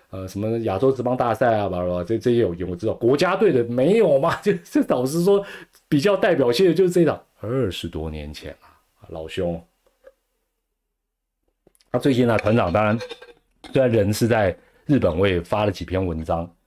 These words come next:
那我，我，我是觉得说，哎，各队其实也要开训了嘛，哈，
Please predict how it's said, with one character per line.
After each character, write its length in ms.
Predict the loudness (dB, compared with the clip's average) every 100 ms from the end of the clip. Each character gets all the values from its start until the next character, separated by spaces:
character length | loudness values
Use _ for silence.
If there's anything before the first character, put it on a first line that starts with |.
| _ _ _
那 180 | -4 -2
我， 60 | -4
我， 500 | -4 -4 -2 -4 -4
我 200 | -2 0
是 280 | 0 -2 -4
觉 160 | -2 0
得 80 | 2
说， 220 | 2 2
哎， 100 | 2
各 180 | 0 0
队 320 | 2 2 0
其 180 | -2 -4
实 360 | -2 -2 -2 0
也 20 |
要 180 | 0 0
开 180 | -2
训 240 | 0 0 0
了 60 |
嘛， 220 | -2 -6 -4
哈， 260 | -2 -2